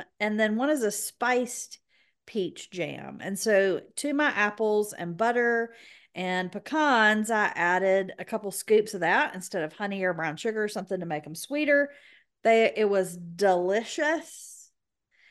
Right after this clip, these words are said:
Um, so I did the, um, cooked apples on top of the oatmeal.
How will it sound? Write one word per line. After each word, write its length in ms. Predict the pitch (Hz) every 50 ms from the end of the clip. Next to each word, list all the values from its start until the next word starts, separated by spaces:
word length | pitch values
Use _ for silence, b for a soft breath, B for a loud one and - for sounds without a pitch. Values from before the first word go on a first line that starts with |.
| b b b b b
Um, 680 | - 196 196 190 190 185 185 190 185 185 185 180 - - -
so 200 | - - 233 208
I 100 | 190 190
did 400 | 190 196 - - - 220 202 196
the, 140 | 190 185 - - _ _ _ -
um, 240 | - 175 180 170 175
cooked 280 | - - 226 - - - -
apples 880 | 233 262 262 262 269 302 262 262 254 254 254 254 254 247 226 - - - -
on 160 | 196 202 202
top 320 | - - 226 220 233 233
of 140 | 285 277 254
the 380 | 247 285 285 294 294 294 - - -
oatmeal. 600 | 262 302 294 269 294 302 294 302 302 302 294 302